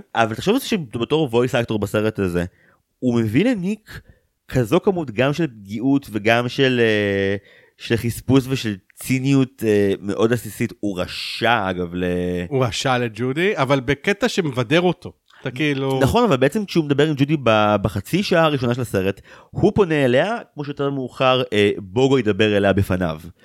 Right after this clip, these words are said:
Speaker 1: וכאילו, זה כזה כמו שיש לך חבר שרק לך מותר לקרוא לו בכינוי מעליב,
Speaker 2: כן.
Speaker 1: אבל מישהו אחר קורא לו ככה, זה פתאום לא בסדר? אז כאילו, כשהוא רואה את בוגו מדבר אליה, הוא פתאום מבין שכשהוא דיבר אליה קודם, הוא ממש שכפל את כל ההתנהגויות שהוא הכי סבל מהם בתור ילד, והעביר אותם אליה חזרה.
Speaker 2: שזה משהו,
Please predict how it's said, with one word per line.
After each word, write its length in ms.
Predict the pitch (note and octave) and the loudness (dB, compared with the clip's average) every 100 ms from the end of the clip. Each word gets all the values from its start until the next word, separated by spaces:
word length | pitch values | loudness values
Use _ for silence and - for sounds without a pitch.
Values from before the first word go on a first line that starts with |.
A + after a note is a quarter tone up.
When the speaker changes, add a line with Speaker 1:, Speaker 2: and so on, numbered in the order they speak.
| _ _ _ - | _ _ _ -4
Speaker 1:
וכאילו, 320 | G2 F3 G#3 G#3 | 0 2 0 -2
זה 160 | B2 | -8
כזה 160 | A#2+ A2+ | -6 -4
כמו 160 | B2 D3 | -2 -2
שיש 120 | C#3+ | -2
לך 60 | |
חבר 380 | D3 A2+ A2 B2 | -6 -6 0 2
שרק 200 | A#2 A2 | 2 0
לך 120 | A#2 | 0
מותר 260 | A2+ B2+ C#3 | -2 0 0
לקרוא 180 | C3+ C#3 | 0 0
לו 60 | |
בכינוי 260 | C3+ C#3+ C#3 | 0 0 0
מעליב, 400 | C#3+ C#3+ F3 F#3 - - | 2 2 0 -2 -10 -14
Speaker 2:
כן. 160 | - C3 | -4 0
Speaker 1:
אבל 100 | A#2 | 2
מישהו 180 | C3+ B2 | 0 0
אחר 140 | C3+ | -2
קורא 140 | C#3 | 0
לו 80 | C3+ | 0
ככה, 160 | C3 B2+ | 0 -4
זה 100 | G#2 | -6
פתאום 180 | A#2+ A2+ | -6 -6
לא 60 | |
בסדר? 360 | B2+ E3+ F#3+ G3 - _ _ _ - - | -2 0 0 -2 -8 _ _ _ -20 -4
אז 160 | A2+ - | -4 -2
כאילו, 460 | D3 F#3+ F#3 D#3 - - _ _ - | -2 2 0 0 -8 -20 _ _ -8
כשהוא 180 | - C3+ | 0 2
רואה 160 | C#3+ | 2
את 80 | D3 | 2
בוגו 200 | D#3 D#3+ | 0 0
מדבר 340 | C#3+ B2+ C#3 | 2 2 2
אליה, 120 | D3+ B2+ | 2 2
הוא 80 | |
פתאום 160 | G2+ C3+ | 2 0
מבין 260 | B2 B2+ B2 | 2 -2 -2
שכשהוא 360 | C3+ - A2 | -6 -4 -6
דיבר 340 | G2+ G2 A#2 B2+ | -6 0 2 4
אליה 140 | A#2+ | 2
קודם, 280 | - A#2+ A#2 | 2 0 0
הוא 200 | G2+ G2+ | 0 2
ממש 340 | A2 - - _ _ _ - | 2 0 -8 _ _ _ -14
שכפל 380 | B2+ - C3+ | -12 -6 -4
את 80 | C3+ | -4
כל 140 | - C3 | 0 0
ההתנהגויות 600 | C#3+ C3 G#2+ G#2+ A2+ - | 0 0 2 2 2 2
שהוא 160 | A2+ | 0
הכי 160 | F#2+ A#2 | 0 -2
סבל 300 | B2+ A2 A2 | -2 0 2
מהם 140 | A#2 | 0
בתור 240 | G2+ A2+ G#2+ | 0 0 2
ילד, 200 | A2 A#2+ | 2 2
והעביר 280 | G2 F2+ G#2 | 0 0 2
אותם 220 | A2 G2+ | 2 0
אליה 180 | F#2 G2+ | 2 0
חזרה. 360 | G#2 F2 E2+ E2+ _ _ _ - | 0 0 0 0 _ _ _ -12
Speaker 2:
שזה 480 | - C#3 C3+ A#2 | -4 0 0 0
משהו, 380 | D3+ E3+ F#3 E3+ | 0 0 -2 -4